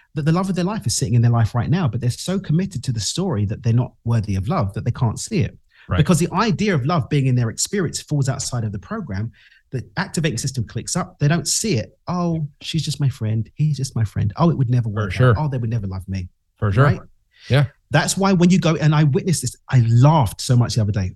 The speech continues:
Speaker 1: So I said, I'm here in Dubai right now. I went to go and get some groceries 'cause I'm in the Airbnb instead of a hotel on this trip 'cause it's a longer trip. Went to go and get some groceries,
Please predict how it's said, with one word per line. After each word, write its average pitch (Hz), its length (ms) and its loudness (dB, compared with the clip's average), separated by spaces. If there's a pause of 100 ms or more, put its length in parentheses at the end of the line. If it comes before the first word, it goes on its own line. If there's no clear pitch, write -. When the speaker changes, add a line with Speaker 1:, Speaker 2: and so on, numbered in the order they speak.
Speaker 1:
So - 160 -4 (240)
I - 40 0
said, 123 140 -2
I'm 117 60 2
here 147 160 4
in 160 60 4
Dubai 120 260 0
right 95 140 -2
now. 98 240 -2
I - 20 -8
went 127 140 0
to 127 60 -10
go 143 80 0
and 139 80 2
get 127 100 -4
some 127 100 0
groceries 107 380 -2
'cause 104 140 -4
I'm 110 100 0
in 113 60 2
the 104 80 -2
Airbnb 117 440 0
instead 104 220 -2
of 90 80 -8
a 95 40 -6
hotel 101 320 -2
on 117 100 0
this 104 100 -2
trip - 200 -10
'cause 95 140 -6
it's 98 100 -8
a 101 40 -2
longer 98 220 -2
trip. - 280 -8 (580)
Went 180 140 4
to 175 60 -4
go 202 60 2
and 185 80 0
get 170 100 -2
some 151 100 2
groceries, 120 540 0